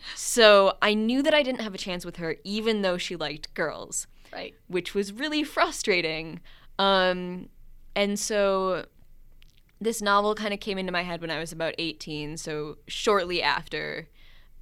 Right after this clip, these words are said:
Speaker 1: I got over my crush on her, I was like, "Well, what if I wrote about two girls who were seniors in high school who, like, tried to make it work?"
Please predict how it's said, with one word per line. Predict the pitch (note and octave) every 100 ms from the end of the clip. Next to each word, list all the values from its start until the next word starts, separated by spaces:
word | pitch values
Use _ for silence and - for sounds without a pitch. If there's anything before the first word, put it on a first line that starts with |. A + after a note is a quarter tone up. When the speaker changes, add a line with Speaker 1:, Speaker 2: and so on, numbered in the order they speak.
| - -
Speaker 1:
I | D#3+ D#3
got | D3 C#3
over | D3 D#3 D3+
my | D3+ D#3+
crush | C#3+ D3+
on | D3+ D3+
her, | D3 -
I | D3+
was | D#3+
like, | D3+ D3
"Well, | D3+ F3
what | A#3 D4+
if | C4+ B3+ - -
I | F#3+
wrote | F#3 G3+
about | G3 F3+ E3+ D#3+ D#3 - - - - - - - -
two | - F#3+
girls | F3+ E3 D#3+ D#3+
who | -
were | E3+
seniors | E3 E3+ D#3+ D#3
in | E3
high | D3+
school | D3+ - D3+
who, | D3+ D#3
like, | D3 D3
tried | - F3+ D3+
to | D#3
make | D3+ -
it | -
work?" | C#3 E2 - -